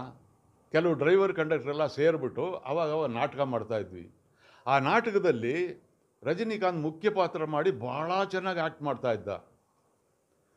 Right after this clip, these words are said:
ಇವನ್ ಆ್ಯಕ್ಟಿಂಗ್ ನೋಡ್ಬಿಟ್ಟು ನಾನು, ನಾಟಕದಲ್ಲಿ ಇಷ್ಟು ಚೆನ್ನಾಗಿ ಆ್ಯಕ್ಟ್ ಮಾಡ್ತಾನಲ್ಲ, ಸಿನಿಮಾದಲ್ಲಿ ಯಾಕೆ ಇವನು ಪ್ರಯತ್ನ ಮಾಡಬಾರ್ದು ಅಂತ ಹೇಳ್ಬಿಟ್ಟು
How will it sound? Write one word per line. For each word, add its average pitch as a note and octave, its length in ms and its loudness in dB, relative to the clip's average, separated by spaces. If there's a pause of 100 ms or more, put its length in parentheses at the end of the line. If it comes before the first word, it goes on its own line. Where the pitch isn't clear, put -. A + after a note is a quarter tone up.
(320)
ಇವನ್ G#3 180 2
ಆ್ಯಕ್ಟಿಂಗ್ A3+ 440 0
ನೋಡ್ಬಿಟ್ಟು F3 440 2
ನಾನು, B2+ 600 -4 (1300)
ನಾಟಕದಲ್ಲಿ A3 600 2
ಇಷ್ಟು F#3 220 -4
ಚೆನ್ನಾಗಿ E3+ 320 -4
ಆ್ಯಕ್ಟ್ D3+ 240 -4
ಮಾಡ್ತಾನಲ್ಲ, A2+ 520 -4 (880)
ಸಿನಿಮಾದಲ್ಲಿ G#3 600 0
ಯಾಕೆ E3+ 260 2
ಇವನು D3+ 160 -2
ಪ್ರಯತ್ನ D3 440 -2
ಮಾಡಬಾರ್ದು B2 600 0
ಅಂತ A#2+ 180 -4
ಹೇಳ್ಬಿಟ್ಟು A2+ 480 0